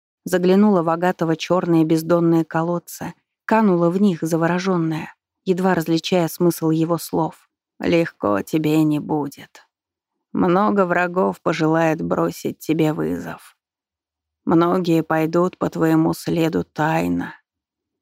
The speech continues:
Тебя будут любить и ненавидеть, преклоняться и мечтать использовать.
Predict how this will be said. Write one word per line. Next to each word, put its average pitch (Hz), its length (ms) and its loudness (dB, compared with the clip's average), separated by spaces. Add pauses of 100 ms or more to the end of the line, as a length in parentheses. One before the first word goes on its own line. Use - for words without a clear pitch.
(140)
Тебя 208 300 0
будут 185 400 0
любить 170 680 0
и 156 60 4
ненавидеть, 160 1040 0 (400)
преклоняться 156 960 0
и 151 80 4
мечтать 151 560 0
использовать. - 1040 -8